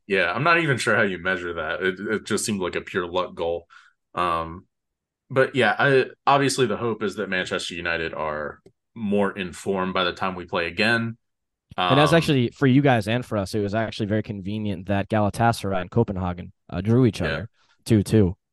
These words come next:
Speaker 2: elsewhere in the group.
Speaker 1: Yeah, this is a very sneakily tricky group. Um, I, I think Copenhagen's probably the fourth place team, uh, but Galatasaray on the road is never really easy.
Speaker 2: Oh, yeah, that's real
Speaker 1: Um,
Speaker 2: intimidating, and their fans can be, uh,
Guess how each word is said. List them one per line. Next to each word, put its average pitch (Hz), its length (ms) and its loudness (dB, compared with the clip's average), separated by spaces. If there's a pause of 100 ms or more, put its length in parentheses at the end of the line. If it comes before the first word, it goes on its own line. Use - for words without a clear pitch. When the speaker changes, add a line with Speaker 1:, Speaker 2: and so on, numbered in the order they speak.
(200)
Speaker 2:
elsewhere 107 360 -4
in 85 80 -10
the 87 80 -12
group. 85 300 -8 (420)
Speaker 1:
Yeah, 104 120 4
this 123 120 2
is - 60 -6
a 214 60 -4
very 339 140 0
sneakily 101 760 -4 (260)
tricky 78 540 -6 (160)
group. 78 340 -12 (540)
Um, 78 600 -4 (180)
I, 110 180 2
I 98 80 0
think 120 160 -2
Copenhagen's 98 560 -2
probably 87 340 0
the 80 80 -14
fourth 92 240 -6
place 82 240 -6
team, 85 460 -10 (240)
uh, 78 280 0
but 76 300 -4 (220)
Galatasaray 85 1040 2
on 92 180 -2
the 80 80 -8
road 78 360 -6
is 73 160 -10
never 73 380 -10 (100)
really 82 260 -12
easy. 73 480 -14 (400)
Speaker 2:
Oh, 107 100 4
yeah, 85 260 -2
that's 113 260 -2
real 110 160 4
Speaker 1:
Um, 107 40 2
Speaker 2:
intimidating, 95 560 -6
and 90 140 -12
their 95 100 -6
fans 95 300 -10
can - 260 -14
be, 90 240 -4
uh, 87 220 -6